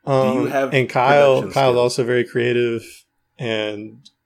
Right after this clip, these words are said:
Speaker 2: I think he's just creative in a different way. I don't really know how to describe it. We talked a while ago, a few years ago, about, like, the different dynamics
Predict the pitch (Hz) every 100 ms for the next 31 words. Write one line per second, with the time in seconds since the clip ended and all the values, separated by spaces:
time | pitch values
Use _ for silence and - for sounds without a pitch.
0 | _ - 113 135 117 107 127 113 107 107
1 | 110 101 104 104 107 113 110 107 107 110
2 | - 117 107 107 123 180 196 220 214 123
3 | 110 120 113 113 107 120 147 117 117 113
4 | 104 104 110 117 110 107 - 113 110 120
5 | 110 107 104 107 110 107 - -